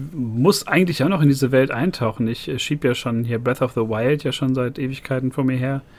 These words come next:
Ähm, aber ich glaub, irgendwann führt kein Weg mehr dran vorbei. Ich hab das schon aus einigen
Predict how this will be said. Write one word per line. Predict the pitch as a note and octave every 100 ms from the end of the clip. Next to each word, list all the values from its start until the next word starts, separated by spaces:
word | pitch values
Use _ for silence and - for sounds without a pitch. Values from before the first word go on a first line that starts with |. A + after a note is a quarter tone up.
| - - - - -
Ähm, | A#2 A2 A2+ A2+ D3
aber | A#2+
ich | -
glaub, | C3
irgendwann | A#2+ C3+ C3+
führt | - D3
kein | C3+
Weg | B2+ C#3
mehr | C3+
dran | B2 B2+
vorbei. | - A2 B2+ C3+
Ich | A#2
hab | -
das | B2 -
schon | A#2+ A2
aus | B2
einigen | B2+ B2 A#2 A#2